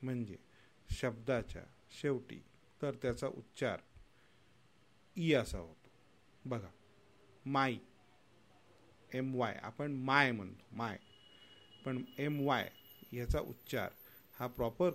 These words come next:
खरा उच्चार हा माई, not माय. आलं लक्षात? दुसरं, बेबी,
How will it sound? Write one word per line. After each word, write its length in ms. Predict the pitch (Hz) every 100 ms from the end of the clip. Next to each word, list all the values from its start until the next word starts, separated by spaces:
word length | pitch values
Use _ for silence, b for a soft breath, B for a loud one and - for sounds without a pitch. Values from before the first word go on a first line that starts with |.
| -
खरा 220 | 127 135
उच्चार 460 | 107 - - 98 92
हा 220 | 110 127 B B -
माई, 300 | 127 135 123 - - - - - - - - - - - - - 135
not 160 | 151 165 -
माय. 340 | 113 110 98 - - - - - - - - - - - - - - - 113
आलं 220 | 123 143
लक्षात? 340 | 139 - 185 185 151
दुसरं, 360 | 151 - 120 - - B B B B B 117 120 135
बेबी, 340 | 143 110